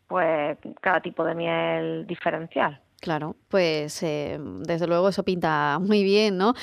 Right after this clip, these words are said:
Speaker 2: Eh, ¿cuáles son las labores apícolas que, que se llevan a cabo? Porque, claro, las colmenas las vais trasladando para luego, me imagino, pues, extraer esa miel y no sé si algún producto más.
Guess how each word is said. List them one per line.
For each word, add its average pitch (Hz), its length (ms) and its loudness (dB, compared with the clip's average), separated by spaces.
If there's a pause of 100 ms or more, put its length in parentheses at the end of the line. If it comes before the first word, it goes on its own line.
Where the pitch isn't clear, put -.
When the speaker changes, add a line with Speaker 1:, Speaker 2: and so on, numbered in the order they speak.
(180)
Speaker 2:
Eh, - 140 2
¿cuáles 247 260 4
son 294 120 4
las 247 100 6
labores 190 840 6
apícolas 175 500 2
que, 160 340 2
que 156 80 -4
se 180 160 -2
llevan 160 260 2
a 147 100 -2
cabo? 202 360 6
Porque, 165 320 0 (100)
claro, 170 220 4
las 156 180 0
colmenas 180 480 2
las 165 220 0
vais 175 160 2
trasladando 185 560 4
para 180 180 8
luego, 185 220 6
me 190 80 2
imagino, 196 400 -2
pues, 190 180 -2
extraer 165 480 2 (420)
esa 175 300 2
miel 240 460 4
y 214 100 2
no 202 120 4
sé 196 100 -2
si - 100 0
algún 180 260 4
producto 175 440 2
más. - 260 -6